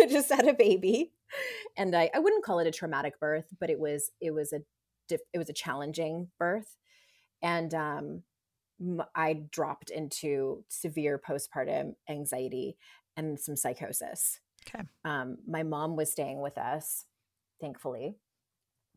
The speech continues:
Speaker 1: And, um, and P S, he was a, he was a fussy baby. I think because he was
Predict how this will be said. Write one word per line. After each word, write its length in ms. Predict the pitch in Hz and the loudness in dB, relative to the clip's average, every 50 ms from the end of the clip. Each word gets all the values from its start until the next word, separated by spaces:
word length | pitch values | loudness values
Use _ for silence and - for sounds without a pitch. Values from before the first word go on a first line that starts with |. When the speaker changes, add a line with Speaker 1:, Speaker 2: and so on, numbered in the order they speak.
| _ _ - - _ - - - - - - _ _ - 185 | _ _ -20 -20 _ -20 -20 -20 -20 -20 -20 _ _ -2 2
Speaker 1:
And, 360 | 190 185 175 165 160 160 156 160 | 2 4 4 4 2 2 2 2
um, 440 | 151 143 139 135 131 135 139 165 - _ _ _ _ - | 2 2 0 0 -2 -4 -8 -10 -14 _ _ _ _ -2
and 240 | 185 196 190 185 - | 0 0 0 0 -2
P 200 | - 220 202 165 | -4 0 0 0
S, 240 | 151 143 143 - - | 0 0 -4 -6 -6
he 160 | - 196 185 | -2 -2 0
was 180 | 175 165 147 | 0 0 0
a, 160 | 160 143 139 - _ _ | 0 0 -2 -4 _ _
he 200 | - - - 180 | -16 -8 -6 -4
was 140 | 170 175 156 | -2 -2 -2
a 100 | 147 139 - - - - - - | -4 -6 -6 -12 -20 -18 -12 -10
fussy 400 | 147 147 139 - - - 143 139 | -10 -8 -8 -8 -8 -8 -8 -8
baby. 540 | - 143 143 139 - 131 127 117 107 127 _ _ - | -8 -10 -12 -12 -12 -12 -12 -10 -10 -12 _ _ -6
I 120 | - 165 160 | -4 -4 -4
think 220 | 160 170 170 160 | -4 -6 -6 -6
because 260 | - 170 - 165 143 | -8 -8 -8 -8 -8
he 140 | - - 147 | -8 -8 -6
was 260 | 135 139 135 147 170 | -4 -4 -6 -6 -10